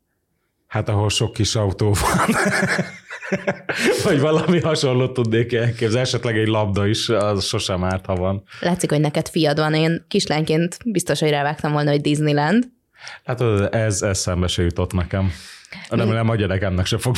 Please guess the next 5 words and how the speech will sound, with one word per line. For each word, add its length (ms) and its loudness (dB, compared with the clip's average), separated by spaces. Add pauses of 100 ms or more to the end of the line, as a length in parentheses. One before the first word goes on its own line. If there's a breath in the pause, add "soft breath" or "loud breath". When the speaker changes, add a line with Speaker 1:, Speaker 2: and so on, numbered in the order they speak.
Speaker 1:
még 220 4
egy 180 2
ideig. 600 0 (1120 loud breath)
Speaker 2:
Minden 260 2
esetre 680 0